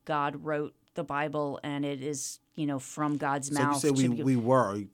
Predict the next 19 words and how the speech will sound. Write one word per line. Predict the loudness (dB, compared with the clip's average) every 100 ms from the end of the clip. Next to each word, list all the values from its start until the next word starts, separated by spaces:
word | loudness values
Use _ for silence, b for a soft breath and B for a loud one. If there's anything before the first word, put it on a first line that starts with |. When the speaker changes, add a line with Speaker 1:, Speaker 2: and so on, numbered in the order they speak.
| -10
Speaker 2:
are |
you | -8
still | -8 -4 -4
Reformed | -4 -8 -8 -10 -10 -2
Speaker 1:
Yeah. | 0
Speaker 2:
currently? | 0 -6 -8
Speaker 1:
Mm-hmm. | -4 0 0
Speaker 2:
Okay. | -2 -14 -4
Speaker 1:
Yeah. | 0 0 B B B -2
But | -2 -2 _ -4
I | -2
grew | -2 -2 2
up | 6 4 4 -4
in | -4
a |
very | -2 -2 -2
vibrant, | -2 0 0 -2 -6 -6 -6
engaged | -8 -4 -6 -6 -10
household, | -4 -4 -2 -4 -4 -6